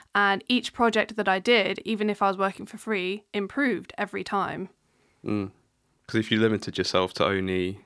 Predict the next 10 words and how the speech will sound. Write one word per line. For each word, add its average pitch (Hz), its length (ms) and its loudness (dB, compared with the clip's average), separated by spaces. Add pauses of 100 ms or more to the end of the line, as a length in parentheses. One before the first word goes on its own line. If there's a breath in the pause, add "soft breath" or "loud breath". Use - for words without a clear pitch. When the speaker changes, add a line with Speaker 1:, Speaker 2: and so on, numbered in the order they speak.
(1000)
Speaker 2:
doing 92 640 0
your 92 260 2
skill 92 680 0
when 95 140 2
you're 90 80 -2
getting - 260 -2
paid 92 340 0
for 82 260 -2
it, 82 240 0
then, 87 460 -2